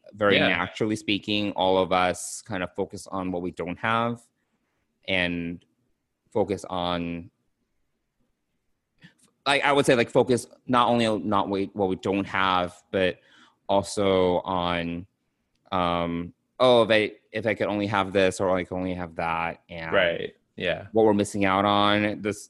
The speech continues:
Speaker 1: you know, fomo is, is a perfect example, right, of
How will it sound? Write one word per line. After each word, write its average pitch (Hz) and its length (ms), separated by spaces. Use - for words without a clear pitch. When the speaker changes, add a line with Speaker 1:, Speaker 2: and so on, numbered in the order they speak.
Speaker 1:
you 104 140
know, 87 60
fomo 113 720
is, 104 220
is 101 100
a 101 60
perfect 101 320
example, 92 720
right, 87 360
of 87 520